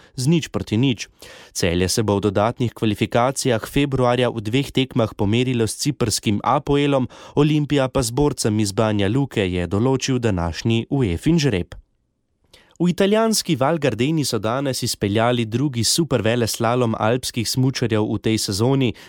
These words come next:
Zmagal je domačin Matija Kase za vsega stotinko pred Američanom Gerardom Goldbergom,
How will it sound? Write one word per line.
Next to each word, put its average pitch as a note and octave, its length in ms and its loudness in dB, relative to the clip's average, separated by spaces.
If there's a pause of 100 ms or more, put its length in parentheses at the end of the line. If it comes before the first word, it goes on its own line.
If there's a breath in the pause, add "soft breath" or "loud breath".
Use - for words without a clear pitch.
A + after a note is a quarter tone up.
Zmagal C3 580 2
je G#2+ 120 0
domačin G#2+ 560 0
Matija A#2 400 2
Kase B2+ 460 0
za A2 180 0
vsega A#2+ 440 0
stotinko C#3+ 760 0
pred G#2+ 180 -2
Američanom A2 720 -2
Gerardom A#2+ 480 0
Goldbergom, A2 640 0